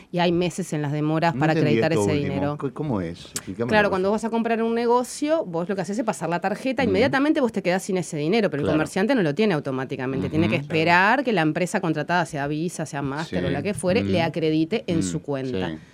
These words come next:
Speaker 1: Ahora, cuando le van a acreditar al comerciante en la cuenta, le erran a la cuenta y ese dinero no llega a la cuenta del comerciante. Hay
Speaker 2: ¿Y por,
Speaker 1: miles
Speaker 2: y,
Speaker 1: de
Speaker 2: y eso por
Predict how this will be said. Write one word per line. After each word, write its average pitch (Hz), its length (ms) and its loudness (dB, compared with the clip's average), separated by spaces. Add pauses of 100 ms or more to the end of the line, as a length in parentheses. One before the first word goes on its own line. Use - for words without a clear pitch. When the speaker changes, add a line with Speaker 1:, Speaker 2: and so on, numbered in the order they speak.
(100)
Speaker 1:
Ahora, 143 220 -4
cuando 139 200 -6
le 135 120 -4
van 202 140 0
a - 20 0
acreditar 214 360 2
al 202 100 2
comerciante 185 500 -2
en 185 80 0
la 190 100 0
cuenta, 220 500 0 (520)
le 127 140 -6
erran 160 300 2
a 135 80 -4
la 151 100 -2
cuenta 160 340 -4
y 220 60 2
ese 165 160 -6
dinero 151 300 -2
no 156 100 -2
llega 180 280 0
a 156 40 2
la 139 120 -2
cuenta 135 260 -6
del 123 120 -6
comerciante. 117 580 -10
Hay 135 60 -4
Speaker 2:
¿Y 147 40 -2
por, 170 80 4
Speaker 1:
miles 202 420 2
Speaker 2:
y, 110 140 -2
Speaker 1:
de 95 60 -4
Speaker 2:
y - 20 -2
eso - 20 -2
por 104 80 2